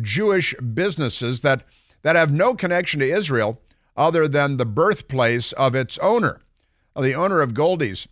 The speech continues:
uh, born in Israel. Therefore, the violent mob outside." And these are people that self-describe as liberals,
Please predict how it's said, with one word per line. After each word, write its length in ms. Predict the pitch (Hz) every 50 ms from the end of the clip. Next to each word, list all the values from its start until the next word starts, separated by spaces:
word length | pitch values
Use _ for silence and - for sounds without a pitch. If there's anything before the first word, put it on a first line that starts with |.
| _ _ -
uh, 160 | 123 120 120
born 240 | 117 120 147 156 143
in 80 | 139 151
Israel. 340 | 170 156 127 143 117 101
Therefore, 800 | 104 107 131 139 151 160 147 - - 190 196 196 220 240 208 - _ _ _ _ _ _ _
the 80 | - 117
violent 360 | 117 147 156 165 156 135 131
mob 240 | 147 160 175 170 147
outside." 500 | 135 123 104 - - - 120 104 95 90 - _ _ _ _ _ _ _ _ _ _ _ -
And 220 | 131 139 139 147
these 180 | 185 247 254 277
are 60 | 247
people 320 | 190 - 247 269 214 214
that 160 | 165 139 131
self-describe 760 | - - 185 180 165 - 165 147 - - 165 156 165 165 147 131
as 240 | 131 127 120 95
liberals, 680 | 113 117 127 143 185 190 156 131 113 87 71 - - -